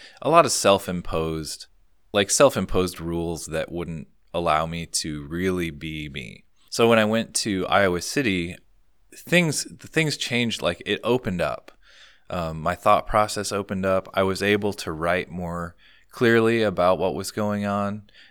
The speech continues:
and more, more lucidly, I guess.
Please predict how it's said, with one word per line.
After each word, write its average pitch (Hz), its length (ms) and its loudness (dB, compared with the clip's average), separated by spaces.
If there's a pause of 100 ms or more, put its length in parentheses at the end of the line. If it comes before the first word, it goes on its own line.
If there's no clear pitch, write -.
and 92 160 -4
more, 87 560 -4 (360)
more 113 180 0
lucidly, 87 520 -2
I 82 120 -2
guess. 85 340 -4